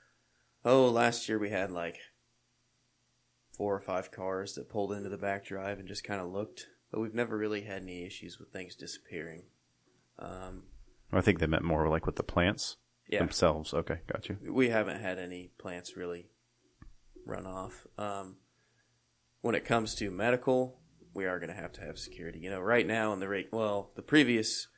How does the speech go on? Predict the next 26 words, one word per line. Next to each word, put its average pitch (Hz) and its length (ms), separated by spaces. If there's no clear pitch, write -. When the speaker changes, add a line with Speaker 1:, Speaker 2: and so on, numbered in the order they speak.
Speaker 1:
um, 92 300
bill, 95 440
like, 92 220
we 104 80
would 98 120
have 95 80
had 85 160
to 92 80
have 90 340
twenty-four 92 440
seven, 85 540
like, - 200
someone 95 300
there 90 260
twenty-four 98 360
seven 90 340
watching 90 420
the 80 100
area, 85 340
you 87 140
know, 90 340
armed 110 200
security, 87 800
all 73 220
this - 480
stuff. - 540